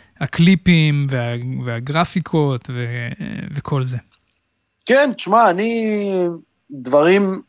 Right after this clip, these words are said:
Speaker 2: מעבר ל-, לוויז'ן של הלהקה שהיה לי, אז גם היה לי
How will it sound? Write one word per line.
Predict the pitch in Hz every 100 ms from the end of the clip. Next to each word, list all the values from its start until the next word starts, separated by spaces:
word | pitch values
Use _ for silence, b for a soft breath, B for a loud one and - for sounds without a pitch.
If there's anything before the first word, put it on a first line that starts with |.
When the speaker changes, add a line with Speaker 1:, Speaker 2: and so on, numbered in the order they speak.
| _
Speaker 2:
מעבר | 151 151 170 175 190
ל-, | 175 151 127 147
לוויז'ן | 135 143 151 160 151
של | 147 139
הלהקה | 135 123 - 147
שהיה | 143 135 127 123 123
לי, | 123 127 120
אז | 117 - -
גם | 127 123
היה | 127 143 143
לי | 143 139 127 127 123